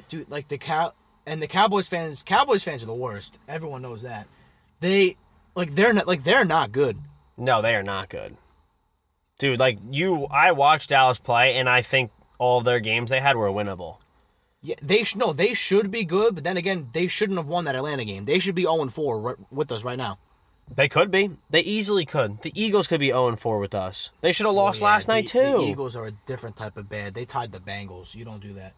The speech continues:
Speaker 2: The only reason the Redskins have a win is 'cause they beat the Eagles. So, there would, if you think about it, Giants fans, there could be one win amongst the whole division right now. There really could be.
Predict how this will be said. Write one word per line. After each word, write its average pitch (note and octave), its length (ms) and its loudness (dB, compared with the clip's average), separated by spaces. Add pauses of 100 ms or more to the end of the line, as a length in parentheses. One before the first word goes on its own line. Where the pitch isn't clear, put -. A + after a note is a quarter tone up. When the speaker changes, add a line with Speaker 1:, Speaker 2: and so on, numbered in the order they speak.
(160)
Speaker 2:
The E3+ 140 -4
only A3+ 280 4
reason G3 360 0
the D#3 80 2
Redskins E3 420 2
have C#3 140 2
a A#2+ 80 0
win D#3 260 2
is A2 140 -6
'cause A#2+ 140 -10
they A#2+ 100 -4
beat A2+ 220 -8
the A#2 200 -10
Eagles. - 480 -12 (100)
So, D3 300 2 (140)
there F#3+ 260 4
would, G#3 160 2 (540)
if G#3+ 80 2
you C#4 80 4
think A#3+ 200 0
about B3 220 6
it, A#3+ 60 0
Giants A#3+ 260 4
fans, A#3+ 160 4
there F3+ 140 4
could G#3+ 160 -4
be A3 100 -2
one C#3 440 2
win B2+ 280 2
amongst A#2 380 0
the A2+ 80 -4
whole A2+ 140 -2
division G2 420 -4
right D2+ 160 -14
now. A#1 260 -16 (320)
There D#3+ 160 4
really G3 240 6
could D3 240 0
be. G2 240 -6